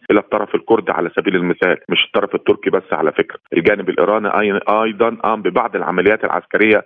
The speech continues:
ودي مسألة غير مألوفة وغير مدرجة لداخل إقليم كردستان العراق بحجة أن هناك إرهابًا أو عمليات إرهابية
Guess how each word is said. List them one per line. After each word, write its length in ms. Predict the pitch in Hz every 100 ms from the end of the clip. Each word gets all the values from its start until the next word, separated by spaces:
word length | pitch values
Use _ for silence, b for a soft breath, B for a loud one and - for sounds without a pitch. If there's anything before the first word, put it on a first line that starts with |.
| -
ودي 220 | 90 101
مسألة 360 | 101 - 113 110
غير 300 | 95 123 120
مألوفة 520 | 113 - 104 101 -
وغير 360 | 71 80 110 110
مدرجة 560 | 98 - 107 113 123 - b
لداخل 840 | 87 87 101 101 90 127 127 - -
إقليم 320 | - 104 107
كردستان 500 | - 90 87 - 104
العراق 460 | 87 90 101 104
بحجة 680 | - - 101 92 98 - -
أن 120 | 92 92
هناك 520 | 92 104 101 87 85 - -
إرهابًا 400 | - 95 101 98
أو 240 | 95 90
عمليات 440 | 78 87 90 101 -
إرهابية 600 | 85 87 - 98 95